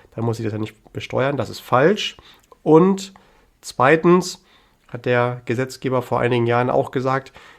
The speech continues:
ja, wenn man jetzt thesaurierende Anlagen hat und die nur am Ende besteuert werden und da jemand zehn, zwanzig, dreißig, vierzig Jahre nicht an das Geld geht,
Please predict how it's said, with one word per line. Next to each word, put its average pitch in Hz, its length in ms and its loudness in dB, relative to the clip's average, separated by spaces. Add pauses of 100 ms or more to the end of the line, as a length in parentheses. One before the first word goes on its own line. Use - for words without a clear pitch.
(160)
ja, 175 720 2
wenn 139 200 2
man 139 200 4
jetzt 135 280 -6
thesaurierende 135 560 -2
Anlagen 160 420 0
hat 170 160 -4
und 127 160 -6
die 135 80 -4
nur 135 120 2
am 117 80 2
Ende 156 200 0
besteuert 131 420 0
werden 123 220 2
und 127 80 -2
da 117 80 2
jemand 120 360 0
zehn, 139 240 -2
zwanzig, 127 320 -4
dreißig, 123 340 -4
vierzig 127 260 -6
Jahre 139 360 -2 (800)
nicht - 220 -4
an 123 80 -2
das 113 160 -2
Geld 185 240 2
geht, 156 320 -2